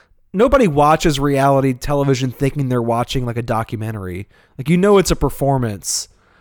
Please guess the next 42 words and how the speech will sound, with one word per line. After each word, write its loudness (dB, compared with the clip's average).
and, 2
like, 2
people 4
are 2
performing 0
for 2
the -4
camera. -4
Um, 0
even 4
though 6
there 4
are 6
real 4
things 0
about 0
it, -12
like, -2
there 2
are 4
aspects 2
of -2
wrestlers' 0
lives -2
and, -4
like, -6
actual -6
personalities -4
that 4
are 6
just, 0
like, 0
heightened -2
for -4
your 0
entertainment -2
on -10
the -12
screen, -10
and -4
that's 0
what 2